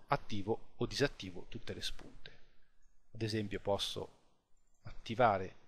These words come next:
tutti i casi di carico. Supponiamo che voglio definire un insieme di combinazioni in cui il sisma non sia momentaneamente presente perché voglio studiare i suoi effetti in seguito, e, eh, disattivo i due casi sismici.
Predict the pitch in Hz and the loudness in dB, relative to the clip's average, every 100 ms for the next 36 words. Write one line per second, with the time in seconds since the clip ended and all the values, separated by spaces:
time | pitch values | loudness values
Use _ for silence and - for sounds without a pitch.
0 | - - 131 - 98 110 107 135 - 95 | -14 0 0 0 -2 2 4 2 4 2
1 | 95 101 120 - - - - - - 117 | 2 0 -2 -4 -14 -16 -14 -8 -2 2
2 | 117 131 127 107 107 113 120 104 - 107 | 6 8 6 4 4 4 4 0 -2 0
3 | 120 101 101 - 113 107 107 107 107 107 | 2 0 -2 -2 -2 -2 -2 -2 0 0
4 | - 120 107 101 - 123 110 - 110 - | 0 0 0 -2 0 2 2 -2 0 4
5 | 135 113 104 92 98 101 - 120 101 110 | 6 6 6 0 0 -2 6 6 6 2
6 | 101 104 101 107 107 113 110 104 107 110 | 0 0 4 4 4 2 0 0 2 2
7 | 110 95 92 - - 104 98 101 98 - | 0 0 -8 -8 -6 -2 -2 -2 -4 -6
8 | 107 107 98 - 101 - 104 - - 123 | 0 2 2 -4 -8 -2 -2 -2 -6 -4
9 | - 107 92 95 117 - - - - - | 0 -2 -2 -4 -4 -4 -10 -14 -12 -12
10 | - _ _ _ - - - 151 - 117 | -12 _ _ _ -20 -18 -2 -2 2 0
11 | 101 120 175 - 104 90 104 - - - | 2 4 4 2 -2 0 0 0 -6 -12
12 | - - - - _ _ - 120 117 107 | -12 -14 -18 -20 _ _ -10 -2 4 4
13 | - - 101 98 95 - 110 - 95 - | 2 -2 -2 0 -4 -6 -6 -4 -2 -2
14 | 107 | -2